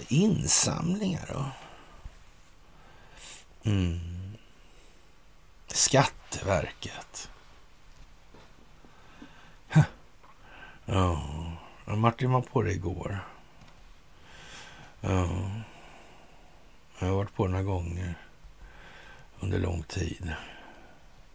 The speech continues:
De här passen som blev över, liksom. Det kom ingen fysisk person att hämta dem.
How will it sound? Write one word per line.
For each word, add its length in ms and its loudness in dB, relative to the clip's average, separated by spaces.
De 80 4
här 160 10
passen 680 2
som 180 6
blev 180 8
över, 540 6
liksom. 440 -8
Det 100 0
kom 340 4
ingen 220 6
fysisk 380 -4
person 320 -2
att 140 0
hämta 300 -8
dem. 260 -6